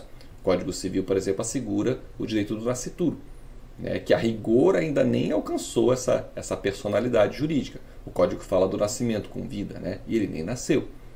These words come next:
mas ele já pode ser parte no processo. E o setenta e um diz que o incapaz será representado ou assistido, representado se for absolutamente capaz, assistido se for relativamente capaz, por seus pais, por tutor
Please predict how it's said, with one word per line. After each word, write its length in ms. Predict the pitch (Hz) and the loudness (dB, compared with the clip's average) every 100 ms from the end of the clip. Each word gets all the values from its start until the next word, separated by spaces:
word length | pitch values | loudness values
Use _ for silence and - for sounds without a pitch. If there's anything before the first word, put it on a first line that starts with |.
| - | -4
mas 180 | 95 90 | -2 -2
ele 160 | 80 | -4
já 140 | 90 104 | -2 -4
pode 380 | - 85 73 - | 0 2 2 0
ser 160 | 127 | -4
parte 340 | - 85 - 101 | -6 -8 -6 -8
no 60 | |
processo. 440 | - - - - - - - - - - - - - - | -6 -4 -4 -6 -10 -16 -16 -18 -14 -14 -16 -16 -16 -2
E 60 | 220 | 2
o 40 | |
setenta 340 | 220 220 202 185 | 8 10 10 10
e 20 | |
um 140 | 170 | 8
diz 300 | 214 160 113 | 8 8 6
que 120 | - 190 | 6 6
o 60 | |
incapaz 720 | 180 120 170 160 156 190 - - - - - | 6 8 8 12 12 10 4 -6 -10 -14 -4
será 260 | - 113 | 4 6
representado 760 | 101 101 101 98 120 123 147 160 | 6 2 2 2 2 4 6 6
ou 60 | 160 | 4
assistido, 600 | - - - 120 135 156 - - - | 2 -6 -2 2 2 -2 -12 -16 4
representado 760 | 196 196 190 190 202 226 233 | 6 8 8 6 8 8 8
se 140 | - - | 4 4
for 220 | 180 - | 6 10
absolutamente 720 | 123 120 - 113 110 104 104 | 10 8 2 2 2 2 2
capaz, 520 | 127 - 131 165 - - | 0 4 6 6 2 -8
assistido 760 | - - - 127 - - 165 180 | -6 -4 0 0 0 -2 0 0
se 140 | - | -4
for 160 | 110 101 | -2 -2
relativamente 640 | 101 95 95 98 98 98 | 0 -2 0 0 -2 0
capaz, 420 | 127 - 131 151 - - - | -4 0 2 2 -4 -16 0
por 120 | 180 | 2
seus 260 | - 98 - | 4 2 4
pais, 580 | 131 120 151 160 - - - - | 8 8 8 4 -4 -14 -18 -12
por 160 | - - | -10 -6
tutor 580 | - 135 - 117 147 | -2 0 8 10 8